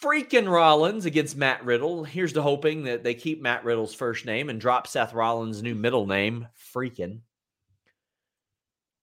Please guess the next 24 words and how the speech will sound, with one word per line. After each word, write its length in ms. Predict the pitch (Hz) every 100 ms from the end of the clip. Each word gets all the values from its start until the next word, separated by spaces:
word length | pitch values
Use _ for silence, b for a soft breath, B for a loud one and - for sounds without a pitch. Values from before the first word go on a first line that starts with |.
| _ _ _ _ _ _ _ -
So, 540 | - 202 135 117 - _ _ _ -
I 120 | 127
loved 440 | 143 139 147 196 185
the 80 |
finish 440 | 175 151 107 90 -
to 100 | 90
this. 420 | 80 - - - -
It 200 | 120 120
was 340 | 120 117 113
the 80 | 117
stomp 420 | - 165 160 170
from 120 | 160
the 60 | 156
second 360 | - 147 156
rope. 420 | 147 139 139 143 - _ _ _ _ _ _ _ -
I 100 | 110
loved 400 | 117 127 147 147
Riddle's 440 | 135 139 143 139
kickouts, 720 | - 151 - 131 139 - -
barely 420 | 151 127 127 131 135
getting 240 | 135 -
his 120 | 127
shoulder 500 | - 156 139 131 135
up. 320 | 131 131 -